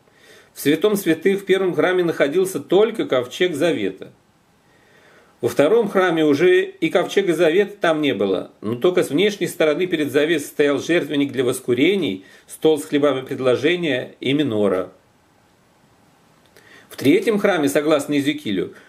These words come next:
уже не будет завесы, отделяющей святое святых, а из предметов останется только деревянный жертвенник для воскурения фимиама.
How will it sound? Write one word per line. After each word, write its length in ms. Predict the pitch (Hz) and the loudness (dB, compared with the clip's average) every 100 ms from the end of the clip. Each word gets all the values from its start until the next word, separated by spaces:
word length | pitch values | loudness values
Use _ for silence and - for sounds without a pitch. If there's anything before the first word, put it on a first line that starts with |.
| _ | _
уже 260 | 123 120 180 | -2 2 2
не 120 | 214 | 2
будет 360 | 185 202 202 | 0 0 0
завесы, 440 | 185 214 185 160 - | 0 0 2 -2 0
отделяющей 600 | 147 139 160 160 - 123 | -2 0 0 0 -2 -8
святое 380 | - 139 143 120 | -4 -2 0 0
святых, 440 | 127 123 - 92 - _ _ - | -2 -4 -4 -6 -10 _ _ -4
а 120 | 120 | -2
из 80 | 123 | -2
предметов 640 | - 131 107 156 226 180 | -4 -6 -2 0 0 0
останется 540 | 160 147 160 139 - 107 | 0 0 -4 -4 -4 -4
только 480 | - 170 226 - | 0 2 2 0
деревянный 540 | 143 135 135 160 131 117 | -4 -2 0 -2 -2 -4
жертвенник 600 | 101 165 208 175 139 104 | -2 -2 -2 -2 -2 -2
для 120 | 107 | -2
воскурения 580 | 113 - 123 123 143 135 | -4 -2 -2 0 0 -2
фимиама. 680 | 127 123 127 104 98 95 | -4 -4 -2 -2 -2 -6